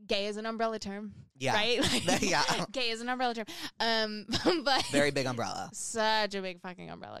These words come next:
Speaker 1: God, it's boring.
Speaker 2: Anywho,
Speaker 1: Jesus.
Speaker 2: back to the girl who slept with her
Speaker 1: Ugh.
Speaker 2: boyfriend's dad. What did we
Speaker 1: Are they still sleeping together?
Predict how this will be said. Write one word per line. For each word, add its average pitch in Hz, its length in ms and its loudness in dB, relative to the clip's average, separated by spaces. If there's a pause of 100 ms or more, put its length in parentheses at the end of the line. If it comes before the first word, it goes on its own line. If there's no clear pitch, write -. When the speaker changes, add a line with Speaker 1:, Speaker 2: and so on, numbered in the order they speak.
Speaker 1:
God, 202 160 4
it's 185 80 -4
boring. 170 320 -8 (420)
Speaker 2:
Anywho, 185 160 2
Speaker 1:
Jesus. 135 240 2
Speaker 2:
back 165 240 2
to 240 100 -2
the 208 80 2
girl 147 540 2 (240)
who 143 240 2
slept 139 320 2
with 139 80 2
her 147 80 0
Speaker 1:
Ugh. 131 60 -4
Speaker 2:
boyfriend's 123 400 2
dad. 85 340 -2
What 175 240 2
did - 160 -6
we 233 220 2
Speaker 1:
Are 302 80 2
they 403 120 2
still 381 240 0
sleeping 277 340 0
together? 523 560 -2